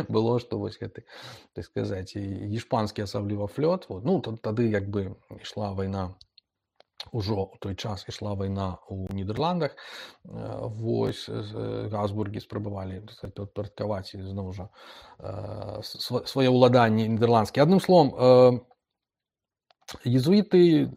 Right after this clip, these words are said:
не, так сказаць, не гублялі часу. Вось, э, вайна ў Нідэрландах пачалася ўжо ў тысяча пяцьсот шэсцьдзясят восьмым годзе, цягнулася потым восемдзесят гадоў. О, вось, уражвае, да?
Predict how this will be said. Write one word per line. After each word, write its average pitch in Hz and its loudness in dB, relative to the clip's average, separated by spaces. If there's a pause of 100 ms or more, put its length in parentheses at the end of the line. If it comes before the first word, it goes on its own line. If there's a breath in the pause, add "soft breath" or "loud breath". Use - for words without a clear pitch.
не, 151 4
так 135 -6
сказаць, 151 4
не 156 4
гублялі 170 8
часу. - -4 (720 loud breath)
Вось, 117 6
э, 117 6 (1200)
вайна 147 6
ў 139 6
Нідэрландах 123 6
пачалася 107 -2
ўжо 104 -8
ў - -20
тысяча - -6
пяцьсот 117 -2
шэсцьдзясят - -4
восьмым 160 2
годзе, 139 2
цягнулася 123 2
потым 113 -2
восемдзесят 101 -4
гадоў. 95 -10 (1500 loud breath)
О, 98 -6
вось, 98 -10
уражвае, 98 0
да? 104 -6